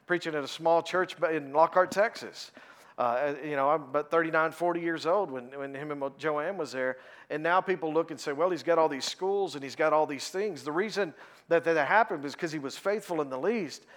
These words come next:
And he said, "Hey, I just don't wanna sit at the table of Christ.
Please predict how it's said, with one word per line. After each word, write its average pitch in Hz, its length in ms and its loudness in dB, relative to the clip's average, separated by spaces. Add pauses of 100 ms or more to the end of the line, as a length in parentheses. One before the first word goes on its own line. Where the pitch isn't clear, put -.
(240)
And 165 100 0
he 185 120 -2
said, 170 220 -2
"Hey, 202 200 4
I 175 140 8
just 226 180 0
don't 202 160 2
wanna 160 160 -4
sit - 240 -4
at 269 100 -8
the 151 60 -10
table 139 340 -4
of 117 120 -8
Christ. 139 420 2